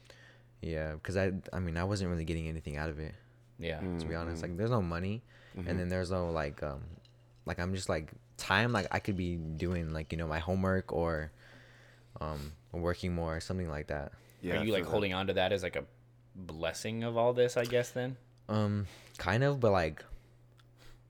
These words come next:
Speaker 1: I really wanted to win, like, junior college, like, be a state champ, and, like, I coulda got it, so
Speaker 3: Mm-hmm.
Speaker 2: Dang.
Speaker 3: Well,
Speaker 1: kinda
Speaker 3: you're s-,
Speaker 1: bent.
Speaker 3: you're second in the state.
Speaker 1: I know, <laughs> yeah.
Speaker 3: That's
Speaker 1: It's funny 'cause,
Speaker 3: insane.
Speaker 1: like,
Speaker 3: That's tight.
Speaker 1: like, the first tournament I did was, like,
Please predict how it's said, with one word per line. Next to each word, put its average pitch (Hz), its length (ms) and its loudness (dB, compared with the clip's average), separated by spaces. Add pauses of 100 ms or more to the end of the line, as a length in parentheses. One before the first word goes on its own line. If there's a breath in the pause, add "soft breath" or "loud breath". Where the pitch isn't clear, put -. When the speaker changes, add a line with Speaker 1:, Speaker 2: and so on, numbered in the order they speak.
Speaker 1:
I 87 60 2
really 110 180 6
wanted 101 280 2
to 85 100 0
win, 87 200 0
like, 80 200 -2
junior 87 260 -2
college, 85 520 0
like, 78 180 -4
be 92 140 4
a 82 40 2
state 85 280 0
champ, 95 340 -2
and, - 100 -8
like, 82 120 -2
I 85 80 0
coulda 90 220 0
got 76 180 0
it, 80 320 -4
so 76 240 -8
Speaker 3:
Mm-hmm. 85 260 -6 (460 loud breath)
Speaker 2:
Dang. 78 200 -12
Speaker 3:
Well, 95 100 4
Speaker 1:
kinda 95 160 2
Speaker 3:
you're - 40 2
s-, 80 40 0
Speaker 1:
bent. 85 220 2
Speaker 3:
you're 110 80 4
second 127 380 2
in 98 120 2
the 80 100 0
state. - 520 0
Speaker 1:
I 92 140 2
know, 85 180 2
<laughs> 87 120 2
yeah. 98 220 2 (140)
Speaker 3:
That's 117 220 4
Speaker 1:
It's 123 160 6
funny 147 240 10
'cause, 131 100 6
Speaker 3:
insane. 135 80 10
Speaker 1:
like, 120 180 10
Speaker 3:
That's 92 100 -2
tight. 110 500 2
Speaker 1:
like, 87 340 0
the 104 120 2
first 113 260 4
tournament 131 280 2
I 90 40 2
did 87 220 2
was, 107 120 0
like, 82 180 2